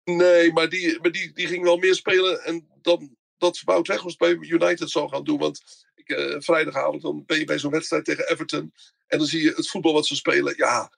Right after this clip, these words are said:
met, met Rashford, eh, hè, met Bruno Fernandes daarachter, eh,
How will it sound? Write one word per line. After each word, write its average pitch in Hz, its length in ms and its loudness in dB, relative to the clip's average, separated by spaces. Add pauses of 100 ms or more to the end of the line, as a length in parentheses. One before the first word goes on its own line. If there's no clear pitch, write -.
(200)
met, 151 340 -4
met 151 240 -2
Rashford, - 800 0
eh, - 240 -2
hè, 165 220 2
met 147 140 -2
Bruno 151 240 0
Fernandes 151 500 2
daarachter, - 580 0 (800)
eh, 135 460 2